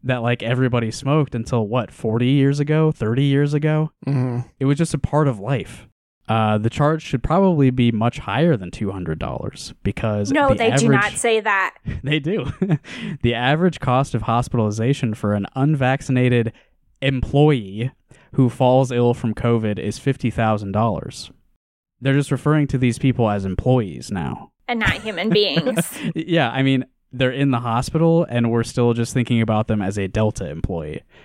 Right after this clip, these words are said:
Speaker 1: not <laughs> as a patient in the hospital. <laughs> Their entire identity is now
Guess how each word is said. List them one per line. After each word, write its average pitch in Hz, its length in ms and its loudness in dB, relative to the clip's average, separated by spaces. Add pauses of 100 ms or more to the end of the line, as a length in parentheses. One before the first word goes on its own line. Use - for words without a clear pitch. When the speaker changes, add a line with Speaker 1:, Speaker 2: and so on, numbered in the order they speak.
(220)
Speaker 1:
not 117 240 2
<laughs> 123 220 0
as 170 140 2
a 127 220 0
patient 131 480 0
in 113 80 -4
the 110 80 -2
hospital. 107 640 -2 (720)
<laughs> - 20 -10 (1300)
Their 123 160 2
entire 139 340 2
identity 113 540 0
is 92 160 -6
now 98 320 0